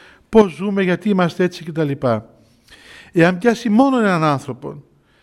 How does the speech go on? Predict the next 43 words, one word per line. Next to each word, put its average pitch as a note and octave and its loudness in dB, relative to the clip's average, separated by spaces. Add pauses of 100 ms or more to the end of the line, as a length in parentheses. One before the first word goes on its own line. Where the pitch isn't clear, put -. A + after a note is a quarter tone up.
(120)
και F3+ -6
τον E3 0
μελετήσει, E3 0
χωρίς G3 4
να A#3+ 2
μελετήσει E3 -4
τα F3 2
υπόλοιπα F3+ 0
που, D3+ -4 (420)
που F3+ 2
επιδρούν F3 0
σε - -4
αυτόν E3+ -4
τον D3 -2
άνθρωπο D3 -2
ή F#3 -2
τον F3+ 0
αποτελούν, D3+ -2 (540)
σίγουρα G#3 2
θα A3 -2
είναι A3 4
ελλειπής G#3 0
η E3 -4
γνώση B2+ -2
του. - -20 (1300)
Πρέπει G3+ 2
να F3+ 0
ξέρει F#3 -2
λοιπόν E3+ -2 (640)
και - 0
τον E3 0
περίγυρόν F3 2
του G#3 -4
και F#3+ -2
τον D3+ -2
τόπο F#3 -2
που E3 -6
μεγάλωσε D#3+ 0
και F3 -4
όλα D#3+ -2
αυτά - -8
τα D3+ -8
πράγματα. A2+ -6